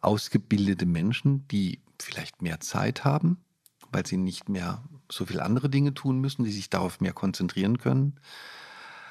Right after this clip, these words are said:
Und la-, und last not least,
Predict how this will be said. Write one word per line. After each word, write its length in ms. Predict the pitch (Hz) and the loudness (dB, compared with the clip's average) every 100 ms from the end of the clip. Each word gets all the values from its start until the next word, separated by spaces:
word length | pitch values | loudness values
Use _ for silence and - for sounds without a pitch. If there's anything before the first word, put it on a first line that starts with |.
| - - | -14 -2
Und 180 | 104 | 2
la-, 200 | 90 90 | 4 2
und 300 | - 113 98 - | 4 4 4 0
last 640 | - - 87 82 95 - | -10 -6 -2 -2 -2 -6
not 260 | 87 85 - | -6 -6 -4
least, 560 | 82 95 170 - - | -2 0 -2 -4 -12